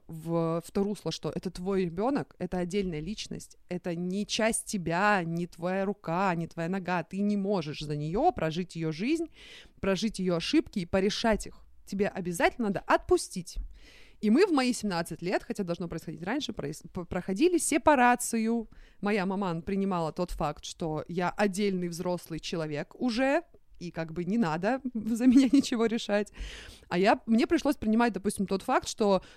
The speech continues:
мама — это не, не, не какой-то супер взрослый, умный, идеально вообще прокачанный супер мозг, как это мы воспринимаем в детстве, да, что это человек со своими травмами,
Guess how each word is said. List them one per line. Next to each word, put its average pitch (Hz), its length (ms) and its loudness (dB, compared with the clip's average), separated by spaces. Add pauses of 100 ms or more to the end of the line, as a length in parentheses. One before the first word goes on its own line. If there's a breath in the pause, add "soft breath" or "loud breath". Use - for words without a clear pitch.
(100)
мама — 247 460 6
это 202 200 2
не, 214 220 2
не, 208 180 2
не 208 140 4
какой-то 226 380 0
супер 202 400 2
взрослый, 208 560 0
умный, 214 360 4
идеально 202 520 2
вообще 202 240 -2
прокачанный 202 580 0
супер 214 400 0
мозг, 247 680 2
как 202 200 2
это 190 140 -2
мы 185 100 0
воспринимаем 185 460 -2
в 160 60 -6
детстве, 160 300 -4
да, 220 140 2
что - 160 0
это 196 220 2 (300 loud breath)
человек 247 240 0
со 254 80 -4
своими 269 280 2
травмами, 190 580 2